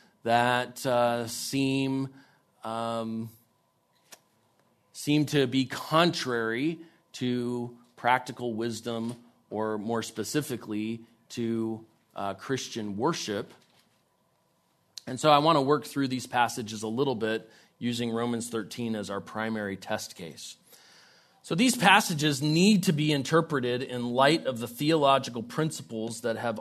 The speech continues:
already been established. So, for example, whatever it means to submit to the government,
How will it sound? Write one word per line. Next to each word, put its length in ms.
already 400
been 220
established. 880
So, 200
for 180
example, 720
whatever 360
it 140
means 320
to 140
submit 460
to 100
the 100
government, 720